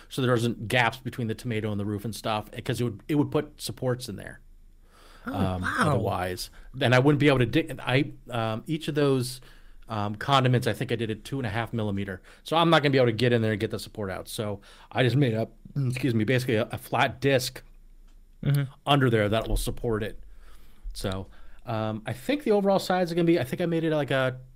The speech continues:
Speaker 1: two and a half inch cube.
Speaker 2: Okay.
Speaker 1: I, th-, I think so.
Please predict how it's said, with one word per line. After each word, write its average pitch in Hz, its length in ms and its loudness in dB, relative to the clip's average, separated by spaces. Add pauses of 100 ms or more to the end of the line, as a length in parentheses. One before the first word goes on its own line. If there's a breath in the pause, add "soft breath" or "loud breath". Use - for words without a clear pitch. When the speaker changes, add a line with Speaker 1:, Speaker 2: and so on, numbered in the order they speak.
(300)
Speaker 1:
two 170 140 0
and 165 80 4
a 160 40 4
half 156 220 2
inch 151 260 -2
cube. 160 400 -2 (120)
Speaker 2:
Okay. 151 160 2
Speaker 1:
I, - 480 -12
th-, - 80 -18 (160)
I 123 80 -6
think 160 400 -4
so. 120 460 0